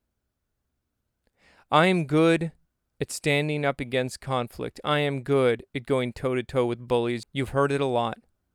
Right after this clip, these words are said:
in these last episodes. But when it comes to the inside, me, my <laughs> pocket bully, 'cause he never leaves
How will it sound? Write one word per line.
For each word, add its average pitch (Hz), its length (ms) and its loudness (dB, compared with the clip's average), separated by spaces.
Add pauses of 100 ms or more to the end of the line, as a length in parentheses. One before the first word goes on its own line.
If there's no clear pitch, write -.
(320)
in 135 80 -6
these 117 140 -6
last 113 260 -6
episodes. - 500 -14 (720)
But 120 100 -4
when 120 120 0
it 110 80 -8
comes 143 380 -6
to - 100 -12
the 120 160 -8
inside, - 560 -10 (400)
me, 120 340 -10 (1400)
my 110 420 -4 (500)
<laughs> - 1160 -14
pocket 165 360 -6
bully, 110 460 -2
'cause 117 180 -10
he 117 80 -6
never 110 260 -6
leaves 110 540 -8